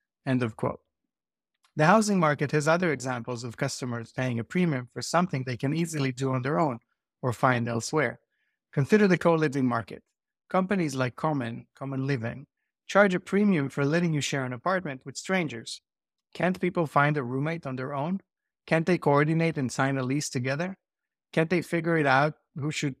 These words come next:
you know, buy the dish soap or split the cost of toilet paper with their roommates on their own? Yes, they can, but it's more convenient to pay Common to do it for them.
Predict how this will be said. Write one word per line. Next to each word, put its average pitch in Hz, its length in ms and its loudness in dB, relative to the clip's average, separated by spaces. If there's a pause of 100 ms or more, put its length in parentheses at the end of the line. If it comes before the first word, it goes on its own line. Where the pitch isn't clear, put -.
(160)
you 139 120 -2
know, 123 340 -2
buy 135 280 2
the 127 120 -2
dish 139 280 0
soap 170 280 -2
or 127 80 -6
split - 320 -4
the 135 80 -4
cost - 280 -4
of 110 100 -12
toilet 139 320 0
paper 160 280 -4
with 131 160 -6
their 131 100 -6
roommates 156 420 -4
on 135 80 -2
their 135 160 -2
own? 170 220 -2 (540)
Yes, 226 360 4
they 160 120 0
can, 143 380 0 (200)
but 131 100 -4
it's - 140 -10
more 190 160 4
convenient 143 640 0
to - 100 -10
pay 147 180 0
Common 147 460 2
to 135 140 -6
do 120 140 -4
it 117 120 -4
for 131 220 -2
them. 127 200 -10